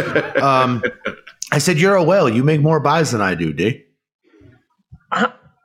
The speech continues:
Speaker 2: I don't, I don't buy that much on eth. The only reason I saw something insane, like, when I went to two K,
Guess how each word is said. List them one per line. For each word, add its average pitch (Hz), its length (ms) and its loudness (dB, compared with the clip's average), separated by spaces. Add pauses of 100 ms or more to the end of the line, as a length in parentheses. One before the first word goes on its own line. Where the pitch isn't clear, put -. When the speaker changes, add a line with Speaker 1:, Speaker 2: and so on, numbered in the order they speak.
(200)
Speaker 2:
I 226 80 -4
don't, 320 200 -8
I 190 60 -4
don't 254 180 -4
buy 196 200 2
that 160 140 2
much 135 220 0
on 135 120 0
eth. 139 160 -2
The 175 120 2
only 247 240 2
reason 247 320 2
I 165 160 0
saw 180 640 -2 (200)
something 156 480 -4
insane, 156 680 0
like, 131 160 0
when 139 120 0
I 131 60 0
went 135 240 0
to 135 80 -6
two 147 240 -10
K, 143 480 -2